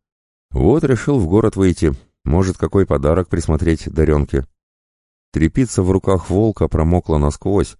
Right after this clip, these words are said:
Кровь сочилась между пальцев, стекала по локтю, падая к ногам крупными каплями. «Знаешь что?» — протянул Трифон.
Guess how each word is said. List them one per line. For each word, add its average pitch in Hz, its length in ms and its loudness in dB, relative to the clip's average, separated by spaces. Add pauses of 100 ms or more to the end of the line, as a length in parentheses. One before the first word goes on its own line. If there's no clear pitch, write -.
(380)
Кровь 67 260 0
сочилась 67 520 -2
между 64 260 -2
пальцев, - 680 -4
стекала - 480 -4
по - 100 -6
локтю, 67 680 -2
падая 62 320 0
к - 80 -10
ногам 67 340 -2
крупными 64 480 -4
каплями. 55 520 -4 (840)
«Знаешь 101 480 0
что?» — 67 360 -2 (440)
протянул 64 400 0
Трифон. 58 400 -6